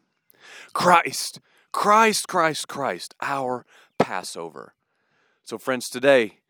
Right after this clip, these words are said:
may this be an awesome day. I think something's going to happen on the earth today. I'm fully convinced.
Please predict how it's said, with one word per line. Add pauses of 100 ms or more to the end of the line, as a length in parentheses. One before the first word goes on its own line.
(280)
may
this
be
an
awesome
day.
I
think
something's
going
to
happen
on
the
earth
today.
I'm
fully
convinced.